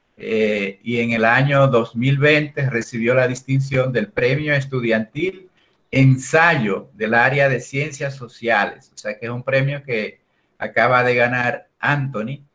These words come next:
y en el veinte veintiuno dice que fue merecedor de una mención honorífica en el concurso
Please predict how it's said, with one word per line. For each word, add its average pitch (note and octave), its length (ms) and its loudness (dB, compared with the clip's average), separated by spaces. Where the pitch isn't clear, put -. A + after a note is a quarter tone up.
y A2 160 -4
en A2 160 -2
el G#2+ 260 -2
veinte E3 480 2
veintiuno D#3+ 720 0
dice A2+ 320 -8
que C3 120 -6
fue C3 280 0
merecedor C#3 760 2
de C3 80 4
una C3+ 240 2
mención B2+ 800 -2
honorífica C3+ 1120 0
en G#2+ 140 -4
el A#2+ 200 -2
concurso B2 920 -2